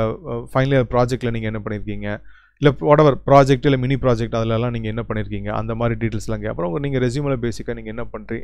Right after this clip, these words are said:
என்ன என்ட்ரி பண்ணிருக்கீங்களோ இது எல்லாமே ரிலேட்டடா வந்து நீங்க இன்டர்வியூல கேள்வி எதிர்பார்க்கலாம். ரிட்டன் டெஸ்ட்டை பொறுத்த வரைக்கும் பாத்தீங்கன்னா,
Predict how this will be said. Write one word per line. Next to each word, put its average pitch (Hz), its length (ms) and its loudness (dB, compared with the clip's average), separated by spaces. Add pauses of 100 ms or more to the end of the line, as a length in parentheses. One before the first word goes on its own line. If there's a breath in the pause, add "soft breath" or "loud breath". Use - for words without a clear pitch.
என்ன 120 180 -6
என்ட்ரி 117 280 -4
பண்ணிருக்கீங்களோ 110 460 -12 (480 soft breath)
இது 139 120 6
எல்லாமே 131 380 6
ரிலேட்டடா 117 380 0
வந்து 110 200 -6
நீங்க 113 180 -6
இன்டர்வியூல 110 380 -4
கேள்வி 107 280 -2
எதிர்பார்க்கலாம். 107 460 -6
ரிட்டன் 180 300 2
டெஸ்ட்டை 170 240 0
பொறுத்த 123 200 -6
வரைக்கும் 117 220 -6
பாத்தீங்கன்னா, 104 380 -6